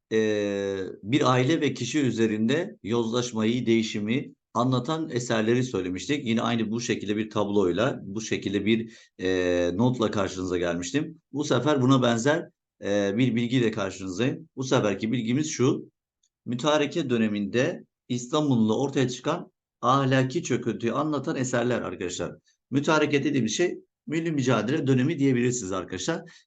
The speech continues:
Milli mücadele döneminde, yani mütareke döneminde İstanbul'undaki, İstanbul'undaki ahlaki çöküntüyü anlatan romanlara bakacağız.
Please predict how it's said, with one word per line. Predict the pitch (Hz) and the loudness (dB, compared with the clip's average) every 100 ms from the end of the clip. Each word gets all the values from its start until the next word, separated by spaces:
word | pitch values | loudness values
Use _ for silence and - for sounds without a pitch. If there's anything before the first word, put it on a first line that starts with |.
| - | -2
Milli | 127 151 156 | 2 4 4
mücadele | 127 107 101 95 98 98 | 2 2 0 0 -2 0
döneminde, | 131 117 98 95 127 110 | 0 0 -2 -2 -2 -2
yani | 101 101 | -4 -4
mütareke | 101 101 120 117 110 95 | -4 -4 -2 -2 -2 -2
döneminde | 95 92 90 92 156 165 - _ _ | -2 -2 -4 0 -2 -2 -14 _ _
İstanbul'undaki, | 120 113 - 175 139 117 110 104 104 151 170 165 | -6 -6 -2 2 4 4 4 2 0 4 4 2
İstanbul'undaki | - - 135 135 110 104 98 92 151 180 - _ - | -10 -6 0 2 2 0 -4 -2 0 0 -2 _ 0
ahlaki | 123 110 110 110 131 | 0 2 0 -2 -4
çöküntüyü | 110 104 95 104 | -4 -4 -4 0
anlatan | 127 123 117 160 165 _ _ - | 0 0 -2 -4 -6 _ _ -10
romanlara | 95 123 123 117 120 104 | 0 2 4 2 2 2
bakacağız. | 90 90 110 175 - | 0 -2 0 0 -4